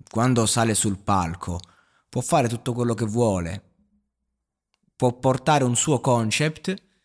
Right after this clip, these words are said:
L'unica, l'unica regola che bisogna rispettare è che il pubblico non si annoi, e che il pubblico si esalti, e che il pubblico si diverta. Erio ha dato prova di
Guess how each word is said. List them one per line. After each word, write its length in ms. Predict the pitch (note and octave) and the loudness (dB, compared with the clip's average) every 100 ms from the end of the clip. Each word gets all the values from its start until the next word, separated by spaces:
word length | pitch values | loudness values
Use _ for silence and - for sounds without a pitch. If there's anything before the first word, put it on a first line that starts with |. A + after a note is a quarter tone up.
| _ _ - | _ _ -2
L'unica, 320 | C#3+ D#3+ D#3 D3+ | 2 2 0 0
l'unica 320 | E3+ G3+ G3 | 2 4 4
regola 680 | F#3+ G#3+ G#3 G3+ A3+ - - | 4 4 4 2 2 -2 -8
che 100 | D3 | -2
bisogna 240 | C#3+ D3 | 0 0
rispettare 880 | C#3+ C#3 D3 - C#3+ B2+ C3 C3+ - | 0 -2 -4 -2 0 2 2 -2 -6
è 100 | C#3 | -8
che 120 | - | -2
il 100 | C3 | -2
pubblico 420 | B2+ D3 C#3 B2 | 2 0 2 0
non 160 | A2+ A2+ | 0 -2
si 140 | - | -2
annoi, 480 | A#2 A#2 C3 D3 F3+ - _ _ - | -2 -2 -2 -4 -6 -12 _ _ -8
e 140 | A#2+ | -4
che 100 | - | 0
il 80 | A#2 | 0
pubblico 460 | C3+ C3 A#2+ A2+ | 2 2 2 0
si 140 | A2+ A2+ | 0 2
esalti, 800 | A2 D3 D#3 D#3+ - F3 F3 _ | 2 4 4 0 -6 -10 -10 _
e 80 | - | -8
che 100 | C3 | -6
il 60 | |
pubblico 400 | B2 C#3 D3 C3+ | -2 0 0 0
si 160 | C3+ - | 0 -2
diverta. 720 | A#2 G#2+ F2 E2 F2+ F2+ G2 - _ _ _ _ _ _ _ _ _ - - _ _ _ _ _ | 0 0 -2 -4 -6 -6 -6 -8 _ _ _ _ _ _ _ _ _ -20 -20 _ _ _ _ _
Erio 840 | - D#3 F3 G3 G3+ G#3 - - _ _ _ _ _ _ _ - | -2 0 2 2 0 -2 -10 -20 _ _ _ _ _ _ _ -6
ha 120 | A#2+ | -2
dato 800 | A2+ C#3 C#3 C3+ B2 A#2+ A#2 A2+ | 2 2 2 2 2 4 2 0
prova 800 | C3 B2+ A#2 A#2 C3 - _ _ _ _ | 2 2 2 0 -2 -6 _ _ _ _
di 500 | - A2+ A#2 A2+ - | -4 0 0 -2 -8